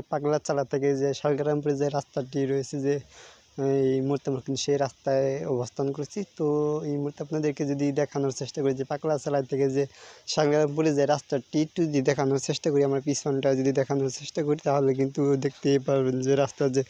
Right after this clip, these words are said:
অবস্থা সেটি কিন্তু একদম বেহাল দশাতে পরিণতি হয়েছে। যেমনটি আমরা দেখতে পাচ্ছি, একটু যদি ভালো করে যদি দেখানোর চেষ্টা করি,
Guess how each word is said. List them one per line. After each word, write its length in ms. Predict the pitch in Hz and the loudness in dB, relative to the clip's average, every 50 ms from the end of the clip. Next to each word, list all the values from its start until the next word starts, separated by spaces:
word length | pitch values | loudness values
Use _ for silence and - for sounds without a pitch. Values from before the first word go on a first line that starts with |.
| - - - - - - - - | -6 -16 -16 -16 -18 -8 0 2
অবস্থা 400 | 170 147 139 - - - - 139 | 4 4 4 2 0 0 0 0
সেটি 300 | 127 - - 135 135 143 127 | 2 2 0 -2 0 0 0
কিন্তু 280 | 127 135 139 135 131 156 | 2 2 2 2 2 2
একদম 360 | 147 139 135 131 127 139 135 131 127 127 127 123 117 | 2 2 2 2 2 2 2 2 2 2 0 0 0
বেহাল 260 | 131 127 123 139 139 127 | 0 0 2 2 0 2
দশাতে 460 | 131 127 - - 139 127 - - 143 139 - - | 0 0 0 0 -2 -2 0 2 2 2 2 2
পরিণতি 460 | 156 143 143 139 135 131 - - 131 131 131 123 120 | 2 2 2 2 0 -2 -4 -4 -4 -4 -4 -4 -4
হয়েছে। 280 | 131 131 120 - - 180 226 - - - - - - - | -6 -6 -6 -6 -6 -8 -8 -10 -16 -20 -20 -14 -6 0
যেমনটি 460 | 139 139 143 139 139 139 139 127 - 139 | 2 2 4 4 4 2 2 2 2 2
আমরা 180 | 139 135 139 135 131 | 2 4 2 2 0
দেখতে 300 | 127 131 - - - 139 | 0 -2 -4 -2 -2 0
পাচ্ছি, 260 | 127 139 131 - - 135 131 131 | 2 0 0 2 2 2 2 0
একটু 140 | - - 143 | 0 0 0
যদি 160 | 135 127 135 131 | 2 4 4 4
ভালো 180 | 123 127 131 131 127 | 6 6 4 4 4
করে 140 | 139 139 135 | 4 4 4
যদি 220 | 131 131 127 131 123 | 2 2 2 2 2
দেখানোর 400 | 135 131 - - 135 131 131 120 | 2 2 2 2 2 2 2 0
চেষ্টা 300 | - 143 - - - 156 | 0 -2 -2 -2 -2 -2
করি, 200 | 135 156 151 170 | -4 -2 -4 -6